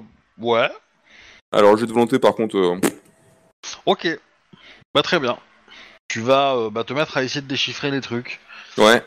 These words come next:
Speaker 1: Euh... Ouais.
Speaker 2: Tu veux qu'on finisse ça la semaine prochaine, la, enfin, la prochaine fois, hein.
Speaker 1: Ouais, ouais, ouais, ouais, ouais. Bah, en fait, le truc, c'est que je pense que ça va être plutôt pas une, pas une bonne chose. Tu vas quand même apprendre des choses.
Speaker 2: Oui.
Speaker 1: Je vais au moins te di-, te donner ça.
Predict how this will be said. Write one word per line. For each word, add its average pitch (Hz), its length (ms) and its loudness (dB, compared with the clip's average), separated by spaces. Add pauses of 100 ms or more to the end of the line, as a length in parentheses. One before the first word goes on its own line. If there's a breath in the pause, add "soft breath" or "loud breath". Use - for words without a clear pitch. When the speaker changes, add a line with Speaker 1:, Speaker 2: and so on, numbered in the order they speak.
Speaker 1:
Euh... 120 1080 -4 (760 soft breath)
Ouais. 131 400 2 (760 loud breath)
Speaker 2:
Tu 107 60 4
veux - 20 6
qu'on 107 140 4
finisse 107 240 0
ça 107 80 6
la 107 60 6
semaine 101 160 -4
prochaine, - 320 2
la, 98 120 6
enfin, 98 220 2
la 98 100 2
prochaine 98 240 0
fois, 110 200 0
hein. 104 140 0
Speaker 1:
Ouais, 143 60 2
ouais, 151 240 0
ouais, 147 360 -16
ouais, 135 220 -16
ouais. 135 120 -14
Bah, 120 80 -10
en 120 80 -10
fait, 151 240 -10
le 135 100 -16
truc, 151 220 -12
c'est 135 160 -12
que 113 340 -12
je 110 60 -20
pense 143 260 -4
que 139 60 -14
ça 127 120 0
va 113 200 4
être 110 180 -4
plutôt - 320 -12
pas 147 80 0
une, 131 220 -4 (260)
pas 147 80 -2
une 147 120 -4
bonne 127 160 -2
chose. 151 300 -2 (640 loud breath)
Tu - 140 -4
vas 160 140 6
quand 190 140 -8
même 240 120 -10
apprendre 196 300 -12
des 185 100 -14
choses. 147 380 -14 (420)
Speaker 2:
Oui. 123 340 4 (800)
Speaker 1:
Je 101 80 -20
vais 113 100 -8
au 120 100 -8
moins 147 120 -6
te 131 100 -8
di-, 123 180 -10
te 117 80 -10
donner 117 280 -8
ça. 156 300 0